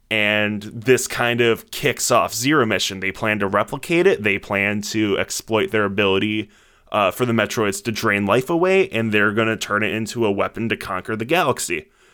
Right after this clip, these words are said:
So Zero Mission happens, you know, go stop the space pirates, uh, stop the Metroids, blah, blah, blah, Mother Brain. And then the Metroid Prime series occurs. So while that's going down, a second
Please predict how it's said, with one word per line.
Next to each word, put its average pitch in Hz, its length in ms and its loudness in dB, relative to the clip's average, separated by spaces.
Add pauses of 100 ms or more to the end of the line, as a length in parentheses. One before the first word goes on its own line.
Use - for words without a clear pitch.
(220)
So 147 200 -2
Zero 139 280 2
Mission 131 300 0
happens, 113 540 0
you 120 40 2
know, 113 200 2
go 110 320 2
stop 101 280 -2
the 101 60 -10
space 95 320 -4
pirates, 95 640 -2
uh, 85 400 -2
stop - 320 -4
the 95 60 -8
Metroids, 87 640 -4
blah, 101 200 2
blah, 92 100 2
blah, 90 240 2
Mother 85 220 -4
Brain. 73 260 -6 (460)
And 139 180 0
then 120 460 0 (240)
the 135 80 0
Metroid 120 380 0
Prime 98 260 -2
series 87 420 -6
occurs. - 560 -12 (140)
So - 180 0
while 139 180 2
that's 185 260 0
going 123 340 2
down, 95 380 0 (560)
a 123 80 0
second 143 640 0